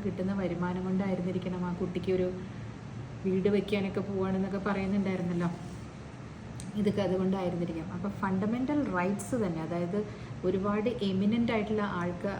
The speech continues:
ആളുകൾ ഇരുന്ന് എഴുതിയ ഫണ്ടമെന്റൽ റൈറ്റ്സ്, ആ, ആർട്ടിക്കിളിൽ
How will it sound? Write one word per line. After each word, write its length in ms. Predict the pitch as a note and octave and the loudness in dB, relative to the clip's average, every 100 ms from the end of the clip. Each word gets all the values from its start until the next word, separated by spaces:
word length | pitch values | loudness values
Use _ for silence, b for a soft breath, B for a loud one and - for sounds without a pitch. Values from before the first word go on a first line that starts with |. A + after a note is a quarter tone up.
| F3 | -2
ആളുകൾ 300 | F3 F#3+ G#3 G#3+ | 0 0 2 2
ഇരുന്ന് 380 | F3 F#3 G3 G3 F3+ | 2 2 2 4 2
എഴുതിയ 380 | F3+ F3+ G3+ G#3 - | 0 0 2 2 2
ഫണ്ടമെന്റൽ 680 | F3 E3+ G3 G#3 G#3 G#3+ G#3+ F3 | -2 0 0 2 2 2 2 0
റൈറ്റ്സ്, 480 | E3+ E3+ - - G#3+ G#3 C#3+ B B B - | 0 -2 -4 2 2 2 -6 B B B -4
ആ, 20 | F3 E3 E3 D#3+ D#3+ D#3+ - - | -2 0 -2 -2 -4 -4 -4 2
ആർട്ടിക്കിളിൽ 520 | E3 - F#3 G3+ G3+ | 2 2 0 4 4